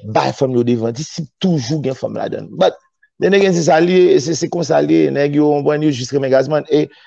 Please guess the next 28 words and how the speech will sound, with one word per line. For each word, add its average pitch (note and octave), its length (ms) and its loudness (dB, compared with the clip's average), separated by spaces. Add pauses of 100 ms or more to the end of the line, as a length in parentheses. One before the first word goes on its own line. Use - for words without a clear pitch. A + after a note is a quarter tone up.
(120)
mon D#3 160 2
grand F#3+ 220 4
monde E3 180 2
qui D3+ 80 -2
te D3+ 100 4
dit C3+ 240 -2
ça, C#3+ 220 2
dit, C3+ 140 -4
Gazman, D3+ 480 2
là, D#3+ 160 4
mon C#3 120 0
a C3+ 120 4
dit, B2 200 -8
disciple. B2+ 480 -4 (1200)
Pa A#2+ 160 4
gen C3+ 160 2
fanm, B2+ 300 -2 (340)
se B2+ 180 0
gason A#2 380 2
l A#2 100 -6
gen, B2+ 360 0 (240)
gen C3+ 180 2
bagay B2 240 6
m A#2+ 80 -2
vle A2 160 2
konnen. G#2 240 -2 (560)
Lò D3 380 4 (180)
wè, B2 140 6